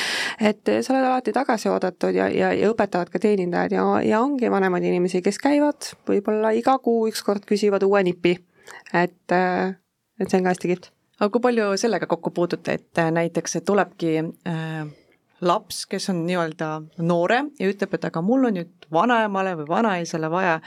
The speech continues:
Speaker 2: noh, kõige lihtsamalt näiteks telefoni või tahvelarvutit, et noh, kujutan ette, et ikkagi noored ise võtavad selle kõige kallima ja kõige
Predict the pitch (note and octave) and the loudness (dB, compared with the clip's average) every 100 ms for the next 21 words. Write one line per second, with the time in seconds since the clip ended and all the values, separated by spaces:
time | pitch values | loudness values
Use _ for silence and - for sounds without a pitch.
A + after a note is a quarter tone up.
0 | - - _ _ _ - - - C4 D4 | -20 -20 _ _ _ -8 -8 -2 0 2
1 | B3+ F3+ F#3 G#3+ - D#3 C#3+ C#3+ - - | 0 -2 -2 -4 -8 -8 -8 -10 -18 -20
2 | - D#3 - - B3+ B3 A#3 F#3+ E3+ D3+ | -16 -12 -12 -2 0 0 -2 -6 -6 -8
3 | - A#3 A#3+ G3 F3+ F#3 E3+ E3 D#3+ E3 | -2 -2 -2 -4 -2 -4 -6 -6 -6 -6
4 | E3 F3 F3 - - - A3+ G3+ A3 F3+ | -4 -6 -6 -18 -10 0 2 2 -2 -2
5 | E3 E3 D3+ E3+ G#3+ G3+ F3 G#3 A3+ D#3+ | -4 -6 -2 2 2 2 0 -2 0 -2
6 | E3 E3+ E3 - E3+ E3 A3 G#3 G#3 A#3 | -2 -4 -4 -2 -2 0 0 0 2 2
7 | G#3+ F3 E3+ F3 F#3 | 0 -2 -4 -2 -2